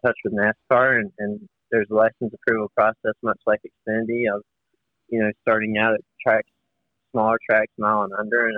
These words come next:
working your way up to being allowed to race everywhere, including the super speedways. Um, so the goal was,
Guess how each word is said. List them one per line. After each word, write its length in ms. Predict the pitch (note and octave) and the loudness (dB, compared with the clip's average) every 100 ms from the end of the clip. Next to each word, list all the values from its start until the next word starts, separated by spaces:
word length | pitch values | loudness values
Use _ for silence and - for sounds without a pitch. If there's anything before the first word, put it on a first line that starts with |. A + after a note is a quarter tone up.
| G#2+ | 0
working 300 | G#2 - G#2+ | 0 0 -2
your 120 | G#2+ | 2
way 160 | G#2+ G#2+ | 4 4
up 100 | G#2 _ A2 | 0 _ -8
to 40 | |
being 320 | G2 G#2+ G#2 G2+ - | -4 -2 -2 -4 -2
allowed 360 | G#2 G#2 G#2 G2+ | 0 2 2 0
to 100 | G2+ | -4
race 220 | G#2 G#2+ - | -6 -4 -2
everywhere, 400 | G#2 G2+ G2+ G2 | -4 -4 -6 -6
including 480 | G2+ A2+ G#2+ G#2 G2 | -6 -4 -4 -6 -8
the 180 | G2 G2 _ _ _ _ _ _ | -10 -12 _ _ _ _ _ _
super 180 | B2+ - - C3+ | -4 -4 -4 -2
speedways. 420 | A#2+ F#2+ G2 G2+ _ _ _ - - _ - | 0 0 0 -4 _ _ _ -20 -20 _ -2
Um, 360 | G#2 G2 G2+ G2+ A#2 | -2 -2 -4 -4 0
so 80 | |
the 120 | G#2+ G#2 | 0 2
goal 320 | A#2 A2+ A2+ | 2 4 4
was, 240 | A#2 A#2+ | 4 2